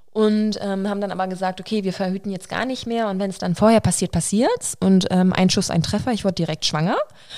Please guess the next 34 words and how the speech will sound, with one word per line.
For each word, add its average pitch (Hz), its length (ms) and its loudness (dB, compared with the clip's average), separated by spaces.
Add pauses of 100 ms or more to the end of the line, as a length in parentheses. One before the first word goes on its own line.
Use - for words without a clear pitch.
(380)
Ähm, 190 280 4
dementsprechend 202 580 2
war 185 120 4
es 185 100 -4
auch - 160 -4
kurz 214 260 2
ein 214 60 2
bisschen 196 280 0
überrumpelnd, 214 680 4
weil 196 100 6
wir 180 80 -2
so 185 80 0
dachten, 180 320 -2
„Hä, 294 220 4
wir 294 120 2
dachten, - 280 0
es - 160 -4
geht 339 200 2
gar 277 140 2
nicht 185 160 -2
so 165 80 -2
schnell.“ 156 380 4 (840)
Dann 185 200 -2
haben 226 120 0
sich 202 100 -4
die 226 100 -6
Karten 220 300 0
ein - 20 6
bisschen 196 220 4
neu 196 140 8
sortiert 190 720 0
und 180 460 4
dann 180 300 2
war 180 360 0